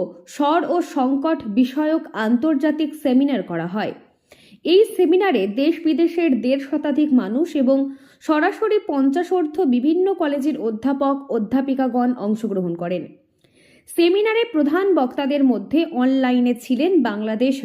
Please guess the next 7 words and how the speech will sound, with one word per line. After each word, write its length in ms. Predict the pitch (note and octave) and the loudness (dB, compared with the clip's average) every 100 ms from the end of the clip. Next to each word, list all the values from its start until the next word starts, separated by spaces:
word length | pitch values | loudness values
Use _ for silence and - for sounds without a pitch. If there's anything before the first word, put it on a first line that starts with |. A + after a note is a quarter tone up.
| F#3 | -6
ঢাকার 360 | A#3 A#3+ - F3 A3 - - - | -4 -2 -2 -4 -8 -12 -20 -2
ইন্ডিপেন্ডেন্ট 880 | D4+ D#4+ E4 F4 F4 E4+ E4 F#4 E4+ - - | 2 4 4 2 2 2 2 2 -2 -8 -6
ইউনিভার্সিটির 840 | C#4 D4+ D#4+ D4+ E4+ - F4 E4 E4+ - | 2 4 4 4 0 0 0 2 0 0
প্রফেসর 560 | B3 A3 D#4 D4 D#3+ F#3+ - - - G#3+ | -2 0 -2 -2 -4 -4 -8 -20 -10 0
ডক্টর 380 | C4+ C#4+ E4+ E4 E4+ | 0 2 0 -2 0
আহমেদ 560 | B3+ D4 E4 E4+ F4+ - - | 0 2 4 4 2 -2 -4
আহসানুজ্জামান 1080 | B3 C#4+ E4+ E4 D4+ D4 D#4 C#4+ D4+ D#4+ | -2 0 -2 0 2 4 4 4 2 2